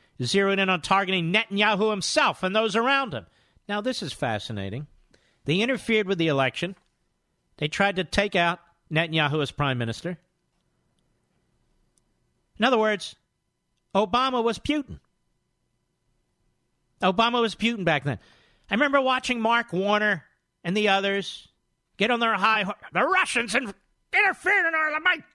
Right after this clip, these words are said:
God!" And what did Obama do about it? Nothing. In fact, he copied Putin. He interfered in the Israeli election. But that doesn't bother Mark Warner. Mark Warner.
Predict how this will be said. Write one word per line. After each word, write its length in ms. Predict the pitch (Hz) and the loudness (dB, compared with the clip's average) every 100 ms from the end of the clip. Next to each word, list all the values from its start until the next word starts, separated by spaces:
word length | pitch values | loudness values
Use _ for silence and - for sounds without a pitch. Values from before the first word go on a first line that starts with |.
| _ | _
God!" 380 | 440 403 240 - - _ _ _ _ _ _ _ _ _ _ _ _ _ _ _ _ _ _ _ _ _ _ _ _ _ _ _ _ _ _ _ _ _ _ _ _ | 0 0 -2 -8 -18 _ _ _ _ _ _ _ _ _ _ _ _ _ _ _ _ _ _ _ _ _ _ _ _ _ _ _ _ _ _ _ _ _ _ _ _
And 120 | 139 | -4
what 80 | 147 | -2
did 100 | 170 | -2
Obama 420 | 160 147 160 165 | -2 0 -2 -2
do 120 | 147 165 | 0 0
about 240 | 165 170 | 0 -2
it? 100 | 170 | -2
Nothing. 300 | 175 208 76 | -4 -4 -8
In 420 | - _ _ _ | -12 _ _ _
fact, 380 | - - 135 - | -8 -4 -4 -2
he 100 | 160 | -4
copied 480 | - 151 180 196 180 | 0 0 2 -2 -2
Putin. 320 | 240 277 156 | -4 -4 -8
He 160 | - 160 | -4 -2
interfered 380 | 160 - 175 | -2 0 0
in 80 | 175 | 0
the 100 | 180 | 0
Israeli 400 | 185 160 214 156 | 0 0 0 -2
election. 380 | 87 73 - - _ _ _ _ _ _ | -4 -10 -16 -20 _ _ _ _ _ _
But 60 | - | -2
that 140 | 240 | 0
doesn't 300 | 196 160 139 | 2 0 0
bother 280 | 143 151 131 | 2 2 0
Mark 300 | 104 107 - | 0 -2 -2
Warner. 400 | 104 123 101 - _ _ _ _ _ _ _ _ _ _ _ _ _ _ _ _ 147 | -4 -4 -6 -12 _ _ _ _ _ _ _ _ _ _ _ _ _ _ _ _ -2
Mark 260 | 151 151 | -2 0
Warner. 380 | 135 147 120 | -2 -2 -4